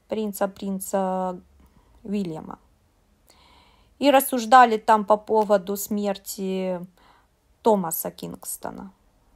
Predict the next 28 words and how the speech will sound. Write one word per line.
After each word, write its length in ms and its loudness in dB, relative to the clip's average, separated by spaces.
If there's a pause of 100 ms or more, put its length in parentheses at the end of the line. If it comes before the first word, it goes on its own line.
Там 200 4
тоже 280 -2
что-то 340 -8
подобное 560 -8
выстраивалось, 840 0
и 40 -4
я 160 2
вам 160 0
говорила, 480 2
что 200 -6
это 320 0
вот, 220 -6 (140)
э, 460 -6 (200)
пуля 480 6 (720)
в 140 -2
лоб 420 6 (720)
и 140 -8
кровопролитие. 960 0
Ну, 320 -4 (200)
мозги 540 -2
из, 460 -14
э, 380 -10 (400)
этого 320 -8
лба 540 6 (800)
в 60 -6
разные 340 -2
стороны 400 -12
полетели. 500 -16